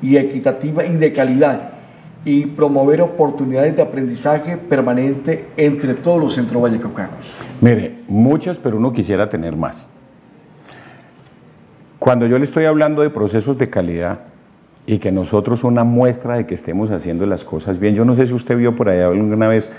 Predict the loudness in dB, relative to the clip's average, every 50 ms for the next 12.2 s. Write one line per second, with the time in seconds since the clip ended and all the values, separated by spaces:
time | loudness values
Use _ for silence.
0 | -20 -20 -20 -10 0 2 2 2 4 4 2 2 2 2 2 4 4 2 2 0
1 | -4 -6 -8 -6 -6 -6 -4 -2 -2 -2 -4 -4 -2 -2 0 0 0 -2 0 2
2 | 2 2 2 0 0 2 2 2 4 4 4 4 4 4 2 0 0 0 2 2
3 | 2 0 -2 -2 -4 -4 -4 -4 -4 -2 0 0 0 0 0 0 0 -2 -2 -2
4 | -2 -2 -2 -2 -6 -12 -20 -20 -20 -20 -20 -8 0 2 2 4 4 2 2 2
5 | 0 -2 -2 -2 -2 0 -2 -4 -2 -2 -4 -4 -2 -6 -10 -10 -6 -4 -2 -2
6 | -2 -2 -4 -4 -4 -4 -6 -8 -8 -10 -10 -6 -6 -6 -4 -6 -6 -8 -4 -4
7 | -4 -4 -4 -10 -2 -2 -2 0 2 2 2 4 2 2 2 2 0 0 0 -8
8 | -16 -20 -20 -20 -20 -20 -20 -20 -20 -20 -20 -20 -20 _ -20 -20 -20 -20 -20 -20
9 | -20 -20 _ _ _ _ _ _ 2 2 2 2 2 2 2 2 2 0 -4 -12
10 | -16 -12 -12 -6 0 2 2 4 4 4 4 6 4 2 2 2 -2 -2 0 -2
11 | -2 -2 -2 -2 0 0 0 0 0 0 0 -2 -2 -2 0 0 0 2 2 0
12 | 0 -4 -12 -16